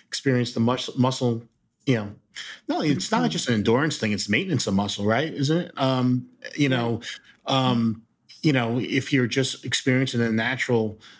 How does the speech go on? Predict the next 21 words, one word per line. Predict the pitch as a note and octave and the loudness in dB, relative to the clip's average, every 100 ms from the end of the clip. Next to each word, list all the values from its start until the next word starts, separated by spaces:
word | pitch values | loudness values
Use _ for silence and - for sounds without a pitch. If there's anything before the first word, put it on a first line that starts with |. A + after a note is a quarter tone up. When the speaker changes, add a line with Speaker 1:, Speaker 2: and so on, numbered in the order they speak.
| - | -2
Speaker 1:
muscle | G#2+ C3+ E3 A#2+ | 0 2 0 0
loss | A2 - | 0 -4
that | G#2 | -4
comes | - A#2+ A#2+ | 0 2 2
with, | A2 A2+ A2+ | 2 2 2
you | B2 | -2
know, | A2 G2+ | -2 -2
getting | A2 A2+ | 0 2
a | |
little | A2+ A2+ A#2 | 2 -2 -4
older, | A2 B2+ A3 C3+ A2+ E3+ - | -2 0 0 0 0 -2 -4
um, | A#2+ A#2+ A#2 A#2+ B2 | -6 -4 -2 0 0
then | A#2 A#2 | -2 -2
astaxanthin | A#2 A#2+ G#2+ A#2+ A#2 G#2+ | -4 -6 -2 -2 -2 -2
can | |
make | A2+ G#2+ | -2 -2
a | |
big | G#2 A2 | -2 -2
difference | G#2+ C3+ - G2+ G2+ - - | -2 -4 -4 -12 -10 -12 -8
in, | G#2+ G#2+ G#2 | -6 -6 -6
uh, | G#2 G2+ | -8 -12